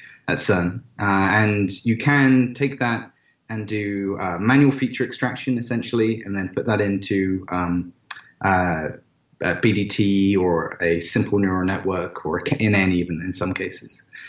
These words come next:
And that's actually where Nova was, um, a few years ago. Um, but, uh, sort of, I realized, um, whilst reading about convolutional neural networks, um,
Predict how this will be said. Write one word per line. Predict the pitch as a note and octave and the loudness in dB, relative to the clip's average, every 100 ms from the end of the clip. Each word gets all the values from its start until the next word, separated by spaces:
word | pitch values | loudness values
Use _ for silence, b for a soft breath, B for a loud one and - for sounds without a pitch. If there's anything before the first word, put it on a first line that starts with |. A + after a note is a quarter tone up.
| B - | B 0
And | A#2+ | 2
that's | D#3 D#3 | 4 2
actually | C#3 - B2+ A2 G#2 G2+ G2 | 0 2 2 2 -2 -6 -6
where | A2+ A2+ A2 G#2+ | -2 0 0 0
Nova | G2+ G#2+ G#2+ | 0 -2 -2
was, | G2+ G2+ G2 F#2 - - - | -2 -2 -2 -4 -8 -10 -8
um, | F2+ E2+ D#2+ - | -8 -8 -10 -12
a | |
few | - - | -10 -4
years | G2 G#2 | 0 0
ago. | A2 C3+ E3+ - _ _ _ B B B - | 2 0 0 -6 _ _ _ B B B -8
Um, | G2+ G2+ G2 F#2+ F#2 F2+ | -4 0 0 0 -2 -4
but, | - F#2+ F#2+ - | -4 -4 -2 -2
uh, | G2 F#2 F2+ D#2 - _ _ _ A2+ | 0 0 -2 -6 -14 _ _ _ -4
sort | A2+ - | 0 2
of, | A#2+ G#2+ - | 4 2 0
I | |
realized, | A2 B2 A#2+ A2+ G#2+ - - _ b b b - | 2 4 4 4 2 -2 -16 _ b b b -10
um, | G2+ G2 F#2+ | -8 -6 -4
whilst | G2+ G#2 - | -2 -2 2
reading | A2+ C3+ A#2 | 4 6 4
about | G#2+ G#2 - | 2 -2 -4
convolutional | G#2+ G2+ G#2+ - A2 G2+ | -6 -4 -4 -4 -6 -4
neural | G2 F#2+ G2 | -2 -2 0
networks, | B2 A2 G2+ G2 - - | 0 -2 -4 -6 -12 -12
um, | F#2 F2+ E2+ F2+ | -10 -8 -8 -10